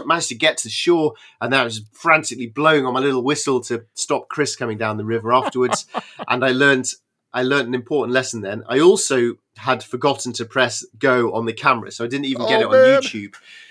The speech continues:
Speaker 1: But it proved to me a really important lesson that I've used many times since, which is, would I do this thing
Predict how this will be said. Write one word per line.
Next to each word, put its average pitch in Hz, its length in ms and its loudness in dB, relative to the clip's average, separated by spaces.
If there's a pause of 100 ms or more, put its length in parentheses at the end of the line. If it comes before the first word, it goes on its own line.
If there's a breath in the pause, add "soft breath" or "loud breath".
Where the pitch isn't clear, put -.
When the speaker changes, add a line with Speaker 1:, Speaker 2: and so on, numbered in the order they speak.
(580 loud breath)
Speaker 1:
But 160 120 0
it 165 180 -2
proved 202 340 2
to - 80 -8
me 135 120 4
a 127 40 4
really 147 380 2
important 123 420 -2
lesson 123 340 -2
that 101 140 -8
I've 107 220 -6 (520)
used 123 540 -4
many 135 380 0
times 113 380 -4
since, 101 420 -6
which 117 260 -4
is, - 260 -6 (440)
would 151 260 0
I 180 180 6
do 160 280 -2
this 135 300 -2
thing 117 480 -4